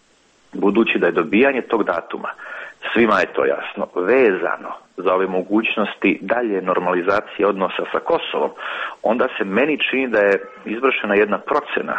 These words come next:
i unutar Srpske napredne stranke da ovaj proces normalizacije treba da teče kako bi se sredinom ove godine dobio datum početka pregovora o članstvu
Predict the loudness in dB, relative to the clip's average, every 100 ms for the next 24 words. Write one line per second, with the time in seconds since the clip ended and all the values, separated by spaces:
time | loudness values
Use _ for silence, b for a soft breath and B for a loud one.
0 | -6 -6 0 2 4 2 -2 -2 -4 -2
1 | -2 -2 0 -2 -2 -4 -4 -4 -2 -2
2 | 2 2 2 B B B 0 0 0 0
3 | 0 -2 -4 -2 0 2 0 0 -4 -4
4 | -2 0 2 2 2 0 0 0 -2 -4
5 | -4 -2 -4 -4 -6 -4 -2 0 0 2
6 | 4 2 4 0 0 0 0 0 -2 0
7 | 0 0 -4 -4 0 0 0 -2 -2 0
8 | 2 2 2 0 0 0 0 0